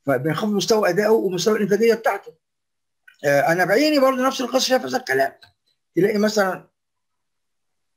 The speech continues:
مشروع كبير جدًا فيه مثلًا أربعمية، خمسمية واحد بيشتغل. خلاص؟ الناس دي ما قبضتش. هتلاقي وأنت ماشي طول النهار هتلاقي الناس بقى كل تلاتة أربعة،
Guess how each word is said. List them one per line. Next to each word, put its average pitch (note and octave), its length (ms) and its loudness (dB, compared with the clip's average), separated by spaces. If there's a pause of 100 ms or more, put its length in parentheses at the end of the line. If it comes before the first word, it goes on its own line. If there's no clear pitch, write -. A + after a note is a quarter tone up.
(920)
مشروع F#3 540 2
كبير D#3+ 240 2
جدًا F3 240 0
فيه D#3+ 100 -6
مثلًا D#3+ 420 -2 (280)
أربعمية، D3 340 0
خمسمية D3+ 500 -8
واحد B2+ 240 -4
بيشتغل. B2+ 380 -10 (840)
خلاص؟ - 320 -4 (320)
الناس A#3 280 4
دي C#4 220 2
ما A#3 120 2
قبضتش. B3 540 2 (2000)
هتلاقي G#3+ 580 -2
وأنت A3 220 -2
ماشي A3+ 360 -2
طول G#3 80 -6
النهار G3 300 -2
هتلاقي G3+ 220 0
الناس G3+ 240 2
بقى D#3 240 -4
كل G3+ 240 -2
تلاتة F#3 260 0
أربعة، F#3+ 440 0